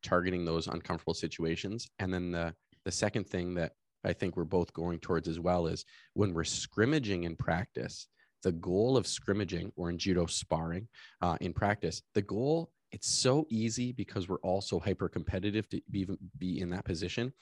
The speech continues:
It's so easy to play that game to win. And a in practice scrimmage is to develop the skills and develop as a player. You played more scrimmages than,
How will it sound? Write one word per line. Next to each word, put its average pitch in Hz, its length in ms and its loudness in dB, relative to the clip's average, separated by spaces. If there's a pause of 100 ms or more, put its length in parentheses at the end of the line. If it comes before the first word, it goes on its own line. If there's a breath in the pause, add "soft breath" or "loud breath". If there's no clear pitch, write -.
(180 soft breath)
It's - 140 -4
so 123 240 6
easy 110 260 4
to 92 80 2
play 95 220 4
that 87 180 2
game 87 200 -2
to 87 120 -6
win. 82 320 -6 (420 loud breath)
And 90 160 -2
a - 100 -4 (160)
in 135 260 2
practice 110 480 2
scrimmage 85 580 -2 (200)
is 101 140 -2
to 104 120 -2
develop 90 560 0
the 98 80 0
skills 90 420 0
and 82 100 -6
develop 85 380 0
as 85 140 0
a 82 40 -4
player. 80 500 -2 (920 loud breath)
You 127 360 6
played 120 400 4
more 117 260 4
scrimmages 92 680 0
than, 90 240 0